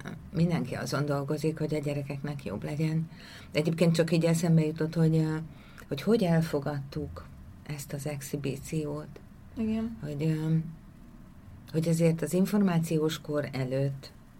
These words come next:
Speaker 1: hát az ember nem hívta össze naponta hetvenháromszor az összes ismerősét, hogy így felmutassa neki a gyerekét. Tehát, hogy, öm,
Speaker 2: Igen, de, de
Speaker 1: nagyon a, a fotókkal, ö, a, ahogy a fotókkal bánunk, abban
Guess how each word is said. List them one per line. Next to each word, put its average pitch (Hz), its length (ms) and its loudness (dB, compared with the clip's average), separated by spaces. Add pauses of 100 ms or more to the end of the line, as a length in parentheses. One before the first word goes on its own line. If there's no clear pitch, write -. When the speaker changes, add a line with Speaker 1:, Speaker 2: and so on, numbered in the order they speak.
(640)
Speaker 1:
hát - 120 -6
az 143 100 0
ember 151 240 -2
nem 196 200 6
hívta 135 420 2
össze 139 340 -4
naponta 131 480 -4
hetvenháromszor 135 920 -4
az 139 140 -4
összes 139 360 -4
ismerősét, 143 800 -6
hogy 147 160 -6 (500)
így 135 220 -2
felmutassa 139 640 -2
neki 139 280 -4
a 135 60 -2
gyerekét. 135 640 -6 (800)
Tehát, 139 240 -4
hogy, 147 220 0
öm, 151 340 0 (100)
Speaker 2:
Igen, 220 300 6
de, 196 240 10
de - 60 0 (140)
Speaker 1:
nagyon 151 440 6 (280)
a, 135 60 -6 (200)
a 143 40 -6
fotókkal, 147 800 0
ö, 139 360 -2 (640)
a, 160 100 0 (100)
ahogy 185 280 6
a 143 80 0
fotókkal 160 640 2
bánunk, 147 540 2
abban 147 380 0